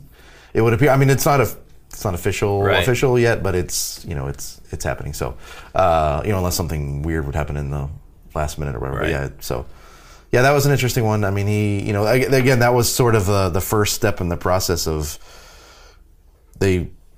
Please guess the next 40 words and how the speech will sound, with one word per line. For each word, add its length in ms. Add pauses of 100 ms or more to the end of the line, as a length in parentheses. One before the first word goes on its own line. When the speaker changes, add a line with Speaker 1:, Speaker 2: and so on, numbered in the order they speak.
(260)
Speaker 1:
know, 400 (120)
Becker 260
and 120
Will 120
talked 240
about 140
how 120
they 100
had 160
this 140
whole 720 (460)
organization-wide, 1300 (800)
you 80
know, 120
sort 260
of 160
review, 500
and 140
they 80
were 80
trying 180
to 40
figure 280
out, 140
like, 260
what 180
have, 120
what 240
have 80
we 100
been 220
doing 220
right 200
the 60
last 340 (200)
twenty 280
years? 340
What 140
are 60
we, 140